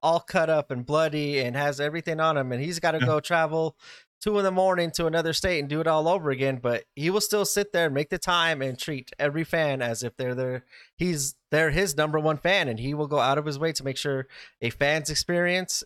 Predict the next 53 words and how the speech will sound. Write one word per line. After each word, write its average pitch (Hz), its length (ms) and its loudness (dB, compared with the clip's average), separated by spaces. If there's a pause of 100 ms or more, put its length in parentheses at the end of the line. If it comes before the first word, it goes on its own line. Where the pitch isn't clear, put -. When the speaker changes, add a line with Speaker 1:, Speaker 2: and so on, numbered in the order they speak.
Speaker 1:
is, 120 540 -4 (160)
you 143 80 -2
can't 151 260 -2
talk 135 240 0
bad 135 220 2
about 123 260 2
Cole 127 180 0
Radrick, 117 420 0 (360)
giving 123 220 0
the 117 200 0
Speaker 2:
Nope. 156 140 2
Speaker 1:
fans 117 140 -4
a 117 40 -2
bad 120 180 2
Speaker 2:
Nope. - 20 0
Speaker 1:
experience. 120 500 0
In 151 160 0
the 165 100 2
ring, 165 320 0
out 147 200 2
of 151 60 -2
the 151 100 -2
ring, 156 260 -2
he 131 320 -8
is 131 140 -2
always 131 340 0
like 117 200 -4
that. 113 280 0
And 107 220 -6 (260)
it's, - 180 -10 (300)
a 147 40 0
lot 156 180 4
of 156 60 -2
the 143 80 -2
G 131 180 -2
C 135 160 -2
W 127 260 0
wrestlers 123 360 0
are. 127 200 4
I 127 160 2
have 143 200 2
yet 127 160 -2
to 131 80 -4
met 123 220 0
one 127 220 -2
that 113 280 -2
I 113 100 0
have 123 200 -4
had 117 140 -6
anything 117 260 -10
negative 117 380 -6
to 117 100 -10
say 113 380 -2